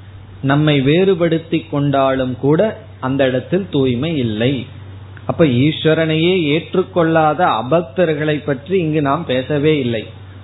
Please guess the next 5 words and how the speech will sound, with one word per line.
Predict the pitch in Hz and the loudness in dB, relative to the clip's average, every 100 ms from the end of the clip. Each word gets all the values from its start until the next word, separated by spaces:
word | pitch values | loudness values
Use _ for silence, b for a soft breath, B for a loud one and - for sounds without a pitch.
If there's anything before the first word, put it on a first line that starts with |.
| 107 | -4
பக்தர்களுக்குள்ளும் | 117 127 - 175 175 170 175 175 - 160 160 156 151 135 | 0 0 2 2 4 4 4 2 0 2 2 2 0 0
கூட | 147 190 185 107 - - - - | 2 4 2 -2 -10 -20 -20 -12
ஈஸ்வர | 120 127 202 - 190 175 | -2 -2 0 2 2 2
பேதம் | 156 151 147 143 | 2 2 0 0
இருந்தாலும் | 131 135 135 131 131 143 226 | 0 0 2 2 4 2 0